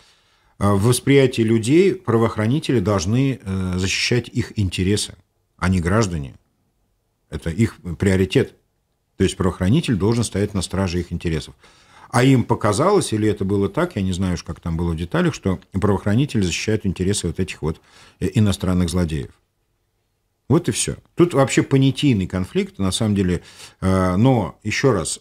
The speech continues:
э, нужно по-, подчеркнуть и понять, что наличие, ну,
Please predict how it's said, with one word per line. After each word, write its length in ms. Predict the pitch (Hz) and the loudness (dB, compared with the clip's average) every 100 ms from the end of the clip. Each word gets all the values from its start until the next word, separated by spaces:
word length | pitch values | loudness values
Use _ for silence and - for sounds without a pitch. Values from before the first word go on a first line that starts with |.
| _ | _
э, 40 | |
нужно 420 | 101 101 117 98 92 | -8 -2 0 0 0
по-, 180 | - 107 95 | -2 -4 -2
подчеркнуть 640 | 107 - 117 - 113 - | -4 0 0 2 0 0
и 20 | |
понять, 360 | - 107 104 82 | -2 0 0 -4
что 300 | - 90 76 _ _ _ - | -4 -4 -4 _ _ _ 0
наличие, 640 | 113 135 139 - 98 85 - _ _ _ _ | 4 4 2 2 0 -2 -10 _ _ _ _
ну, 240 | 120 101 | 0 0